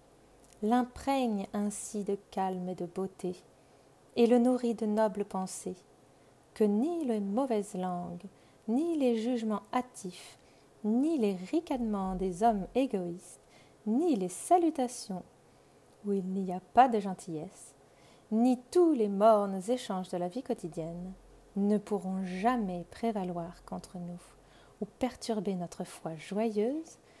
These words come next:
que tout ce que nous voyons est plein de bénédictions.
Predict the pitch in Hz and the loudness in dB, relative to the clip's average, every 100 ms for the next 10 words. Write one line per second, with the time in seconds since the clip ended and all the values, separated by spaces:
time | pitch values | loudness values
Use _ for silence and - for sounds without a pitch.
0 | - - - 226 220 - 440 415 - 220 | -20 -10 0 0 0 2 4 4 -2 -2
1 | 214 196 185 165 233 202 185 202 - - | 0 0 -2 2 2 2 0 -4 -10 -20
2 | - - - - - - - - 202 - | -20 -20 -20 -20 -20 -20 -8 0 0 0
3 | - - 214 247 233 - - 196 175 160 | -8 0 4 4 2 -16 -14 -8 -6 -4
4 | 190 180 - - - - - - | -2 -2 -6 -10 -14 -12 -14 -14